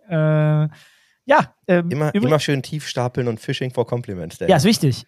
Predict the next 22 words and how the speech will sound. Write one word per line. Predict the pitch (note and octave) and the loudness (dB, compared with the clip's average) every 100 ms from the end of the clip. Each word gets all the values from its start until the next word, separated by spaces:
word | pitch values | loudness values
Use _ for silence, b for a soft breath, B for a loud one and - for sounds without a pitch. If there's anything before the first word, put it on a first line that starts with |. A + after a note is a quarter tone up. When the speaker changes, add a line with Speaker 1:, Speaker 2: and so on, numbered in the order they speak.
| - | 0
Speaker 1:
Es | D3+ | 2
ist, | A3 - G#3 | 2 -2 2
ähm, | F#3 F3+ E3+ E3+ | 4 4 4 0
kann | D#3+ G3 | 0 0
ich | F3+ | 2
immer | G#3+ | 2
nur | A3 | 4
wiederholen, | G3 F#3+ F#3 G3 | 4 4 4 2
als | D#3+ | 2
ich | F3 | -2
früher | - G3+ F3+ | 2 4 4
gezockt | F3 D#3+ G3 - | 2 -2 0 0
habe, | G3 F#3 F3+ | 2 2 0
profes-, | - E3+ E3+ - - | -2 -2 -2 -4 -10
professionell | - E3+ E3+ E3+ - D#3+ F3 F#3 | -4 -2 0 0 2 2 4 2
in | |
den | D#3+ E3 | 0 0
Anfangszeiten | E3+ E3+ D#3 E3+ E3 | 2 2 2 0 0
der | D#3+ | 0
E | |
S | D#3 D#3 | -2 0
L, | E3 F#3 | -2 -2